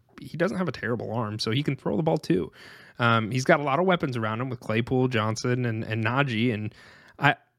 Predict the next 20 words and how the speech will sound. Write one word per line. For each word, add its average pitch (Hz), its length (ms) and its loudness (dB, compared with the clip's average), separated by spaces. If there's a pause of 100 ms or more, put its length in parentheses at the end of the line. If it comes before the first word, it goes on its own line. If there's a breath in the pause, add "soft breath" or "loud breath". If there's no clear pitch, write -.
(180)
as 120 280 -2
well 123 140 2
as 120 120 0
the 123 100 -2
Muth. 120 480 2 (360)
Uh, 120 320 2
so 175 160 4
I, 165 100 6
I, 170 400 2 (580)
I 202 120 6
like 302 360 2
Mitch. - 380 -10 (400 soft breath)
I - 120 2
like 214 260 4
Mitch. 127 120 4
If 143 120 4
it, 254 120 6
it, 190 200 6
uh, 175 180 0
I'm, 185 380 2